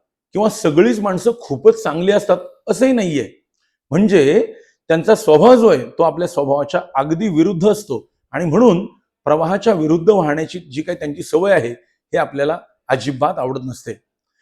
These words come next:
माणूस जो आहे त्याची ओळख नसली की ते, म्हणजे समजा एखादा माणूस आपल्याला भेटायला आलाय, पहिल्यांदाच आलाय, त्याला आपण ओळख, नळ-, ओळख नसते म्हणून त्याला आपण वाईट ठरवतो. ओळख नसली की माणूस वाईट होतो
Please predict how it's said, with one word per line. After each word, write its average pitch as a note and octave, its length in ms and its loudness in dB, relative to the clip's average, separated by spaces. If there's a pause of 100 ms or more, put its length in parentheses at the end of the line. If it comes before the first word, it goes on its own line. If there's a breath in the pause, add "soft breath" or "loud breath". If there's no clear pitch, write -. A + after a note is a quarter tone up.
(220)
माणूस G#3+ 800 0 (200)
जो D3 140 4
आहे E3 360 2
त्याची D#3+ 400 -4
ओळख F#3 300 2 (140)
नसली E3+ 600 -4 (440)
की A3 60 -8
ते, A3 160 -4
म्हणजे E3 320 2
समजा F#3 280 -2
एखादा G#3 180 2
माणूस F#3 240 0
आपल्याला F3 240 0
भेटायला D3+ 320 2
आलाय, C3 180 0 (580)
पहिल्यांदाच A3 400 2
आलाय, B2 200 0 (360)
त्याला A3 180 0
आपण A#3 180 0
ओळख, B3+ 220 2 (540)
नळ-, F#3+ 200 2
ओळख F#3+ 320 4
नसते F#3+ 420 0
म्हणून F3 180 -4
त्याला A3 140 2
आपण A#3 100 2
वाईट A#3+ 200 2
ठरवतो. D#3+ 600 -4 (380)
ओळख F3+ 220 6
नसली G#3+ 280 0
की G#3 100 -2
माणूस G3+ 280 2
वाईट A3 260 4
होतो C3+ 400 0